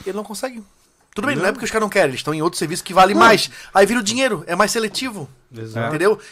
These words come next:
Speaker 1: E tipo assim, ó, o cara da serra-, da, da serralheria ali, que a gente compra madeira.
Speaker 2: Serraria.
Speaker 1: Da serraria. O cara, <laughs> ele tem um cara, que ele deve manter, porque acho que ele deve, não sei se ele tem um bom salário, né?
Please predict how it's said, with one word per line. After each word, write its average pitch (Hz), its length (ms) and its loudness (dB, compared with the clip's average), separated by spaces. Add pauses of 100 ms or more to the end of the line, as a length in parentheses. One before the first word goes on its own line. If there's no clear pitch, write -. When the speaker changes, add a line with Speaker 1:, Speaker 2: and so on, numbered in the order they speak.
(100)
Speaker 1:
E 180 60 -8
tipo 202 200 -8
assim, 247 220 -2
ó, 185 220 2
o 139 80 -10
cara 160 200 -4
da 156 120 -8
serra-, 156 240 -10
da, 139 320 -6
da 151 100 -14
serralheria 208 320 -12
ali, 254 220 -16
que 185 80 -14
a - 20 -10
gente 156 140 -16
compra 196 200 -8
madeira. 196 320 -2 (720)
Speaker 2:
Serraria. 101 380 -10 (320)
Speaker 1:
Da - 80 -6
serraria. 165 320 -2 (400)
O 247 80 -2
cara, 196 280 4
<laughs> 285 40 2
ele 185 220 -6
tem 185 120 -4
um 277 100 -8
cara, 175 360 -2
que 165 140 -18
ele 131 80 -14
deve 131 120 -8
manter, 135 300 -8
porque - 200 -18
acho - 100 -14
que 131 60 -20
ele 120 40 -18
deve, 110 120 -10
não 123 40 -20
sei - 140 -16
se 131 80 -12
ele 120 180 -16 (460)
tem 131 100 -8
um 131 60 -8
bom 131 180 -4
salário, 160 540 2
né? 139 260 -10